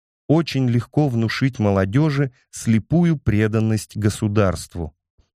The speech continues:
Кто-то осмелится заявить, что описанный ход событий в будущем невозможен.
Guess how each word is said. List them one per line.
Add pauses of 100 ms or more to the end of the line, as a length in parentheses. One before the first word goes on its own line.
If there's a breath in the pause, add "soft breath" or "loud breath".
(280)
Кто-то
осмелится
заявить, (300)
что
описанный
ход
событий
в
будущем
невозможен.